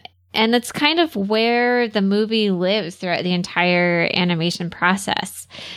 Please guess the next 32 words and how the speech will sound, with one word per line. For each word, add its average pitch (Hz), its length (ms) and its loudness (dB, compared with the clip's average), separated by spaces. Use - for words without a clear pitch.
Unlike 277 600 0
live 285 360 2
action, 302 640 0
editing 233 580 2
is 196 300 0
involved 190 420 2
throughout 196 280 2
the 180 100 0
entire 196 1000 2
animation 185 480 0
pipeline. 220 560 2
They 185 160 4
are 175 100 2
involved 175 720 -2
beginning 180 400 0
with 165 120 0
story 175 600 0
through 180 160 -2
the 175 100 -6
very 175 420 0
end 160 280 -4
through 165 200 -8
sound 160 340 -4
design. 160 420 0
So 165 220 -4
I 151 200 0
know 190 200 0
in 180 180 -2
live 180 220 -2
action 196 300 -2
film, 180 280 -2
like, 156 160 -6